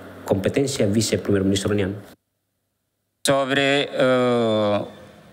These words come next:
Speaker 2: as orientações para suspender a execução do orçamento das instituições públicas e empresa pública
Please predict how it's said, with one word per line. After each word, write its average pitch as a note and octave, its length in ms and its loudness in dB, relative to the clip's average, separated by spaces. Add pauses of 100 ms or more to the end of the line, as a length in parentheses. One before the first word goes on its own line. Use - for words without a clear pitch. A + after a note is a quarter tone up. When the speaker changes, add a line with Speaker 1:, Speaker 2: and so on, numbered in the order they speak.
(340)
Speaker 2:
as D3 220 2
orientações D3+ 1120 2
para B2+ 760 0 (460)
suspender B2+ 1600 2 (880)
a A#2 60 0
execução B2+ 720 2
do A#2+ 100 0
orçamento A2+ 1120 0 (500)
das A2+ 560 0
instituições A#2 1400 0 (1160)
públicas B2 500 0
e G#2 880 0 (640)
empresa A2+ 480 0
pública A2 560 -2